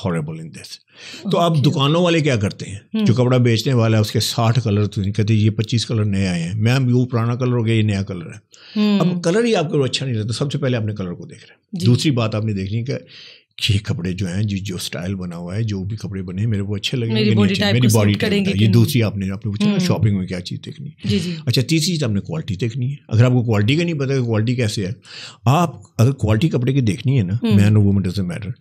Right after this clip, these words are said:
Speaker 1: आप उसको उल्टा के देखिए।
Speaker 2: अच्छा।
Speaker 1: अंदर से आपको गंद नजर आ जाएगा,
Speaker 2: हम्म,
Speaker 1: किस
Speaker 2: हम्म।
Speaker 1: तरीके से सीम है, किस तरीके
Speaker 2: धागे
Speaker 1: से
Speaker 2: वगैरह
Speaker 1: धागे,
Speaker 2: सब।
Speaker 1: मागे, सारे।
Speaker 2: हम्म।
Speaker 1: तो उससे पता चल जाएगा कि बाहर की स्टिचिंग भी ऐसी फजूल सी है, ठीक है?
Speaker 2: हम्म।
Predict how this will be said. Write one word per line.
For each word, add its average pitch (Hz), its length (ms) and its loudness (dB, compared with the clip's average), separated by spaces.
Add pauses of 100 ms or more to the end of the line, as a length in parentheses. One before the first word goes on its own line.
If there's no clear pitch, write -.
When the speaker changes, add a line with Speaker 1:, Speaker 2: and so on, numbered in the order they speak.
(320)
Speaker 1:
आप 107 200 2
उसको 107 200 -2
उल्टा 95 220 -2
के 87 180 -10
देखिए। - 360 -20 (340)
Speaker 2:
अच्छा। - 180 0
Speaker 1:
अंदर 143 260 4
से 120 120 4
आपको 113 220 0
गंद 110 320 6
नजर 98 280 2
आ 76 140 -8
जाएगा, - 260 -6
Speaker 2:
हम्म, 226 220 2
Speaker 1:
किस 139 120 4
Speaker 2:
हम्म। 143 80 -4
Speaker 1:
तरीके 113 260 -4
से 98 100 -2
सीम 107 320 0
है, 101 180 0
किस 117 160 -4
तरीके - 160 0
Speaker 2:
धागे - 120 2
Speaker 1:
से 233 140 2
Speaker 2:
वगैरह 113 260 2
Speaker 1:
धागे, 107 220 2
Speaker 2:
सब। 107 100 4
Speaker 1:
मागे, 107 320 2
सारे। 110 380 2
Speaker 2:
हम्म। 95 200 -2 (260)
Speaker 1:
तो 156 80 4
उससे 151 140 4
पता 139 160 2
चल 127 220 2
जाएगा 123 260 2
कि 107 60 0
बाहर 104 260 0
की 117 80 -6
स्टिचिंग 107 400 -8
भी 101 80 -4
ऐसी 98 140 -4
फजूल 90 340 -8
सी - 200 -12
है, - 60 -18
ठीक 202 400 -2
है? 113 80 0
Speaker 2:
हम्म। - 80 -8